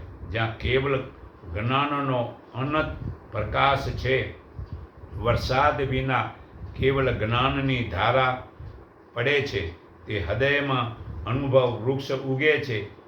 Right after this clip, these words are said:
ત્યાં સૂર્ય વિના દેખાય છે, વિષ્ણુ, શંકર, ઇન્દ્ર વગેરે દેવો તે સદગુરુ સિવાય કરતા નિરાકારની ગતિને પ્રાપ્ત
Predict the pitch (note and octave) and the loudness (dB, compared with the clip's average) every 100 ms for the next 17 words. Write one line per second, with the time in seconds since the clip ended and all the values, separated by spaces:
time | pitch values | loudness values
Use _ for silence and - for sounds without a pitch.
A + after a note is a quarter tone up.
0 | - A2 A2 G2+ - B2+ D3 D3+ C3 B2+ | -16 -8 -6 -6 -6 -4 0 2 2 0
1 | A#2+ A#2 A2+ G#2 G#2+ C3 C3 B2 - F#2 | 0 0 -2 -4 -2 2 2 2 -2 -8
2 | F2+ - - - - - - F2+ C3 C3+ | -12 -16 -20 -20 -16 -16 -6 0 0 0
3 | D#3 D#3+ D#3 - - - - - B2+ B2+ | 0 0 -2 -8 -16 -18 -14 -4 -4 0
4 | D3+ D#3 D#3 - - - - G#2 B2 C#3 | 4 6 4 -2 -12 -12 -10 -4 -2 2
5 | D#3 D#3 C#3 C3+ C#3+ C#3 B2+ A2 A#2+ C3+ | 4 6 4 2 2 2 2 0 2 2
6 | D3+ D3+ C3 - - - - G2+ - A#2+ | 2 0 -4 -10 -14 -16 -10 -10 -2 -2
7 | A#2+ C#3 D3+ C#3 - B2+ B2+ A#2+ - - | 0 0 0 -2 0 4 6 4 2 -8
8 | - - A#2 A#2 D3 C#3+ B2+ B2+ C3 B2 | -16 -6 -4 0 0 0 2 2 2 0
9 | B2 B2 B2 A2+ G2+ G#2+ - C3+ B2+ A#2 | 2 2 0 -2 -2 -2 0 -2 0 0
10 | A2+ - - - G2 A2 A#2+ - | -2 -8 -18 -18 -4 0 0 -2